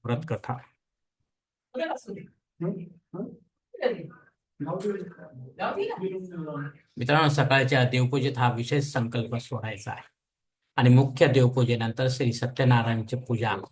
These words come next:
घरच्या घरी करायची आहे. आपल्या देवघराच्या बाजूला एका चौरंगावर स्वतंत्र पूजेची मांडणी करावी. कलस्थापना व श्री सत्यनारायण देवतेच्या प्रतिमेची मांडणी करावी.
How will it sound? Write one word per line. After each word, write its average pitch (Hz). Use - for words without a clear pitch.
घरच्या 123
घरी 127
करायची 113
आहे. -
आपल्या 139
देवघराच्या 143
बाजूला 120
एका -
चौरंगावर 123
स्वतंत्र 143
पूजेची 123
मांडणी 110
करावी. 104
कलस्थापना 147
व 147
श्री 131
सत्यनारायण 123
देवतेच्या 117
प्रतिमेची 120
मांडणी 113
करावी. -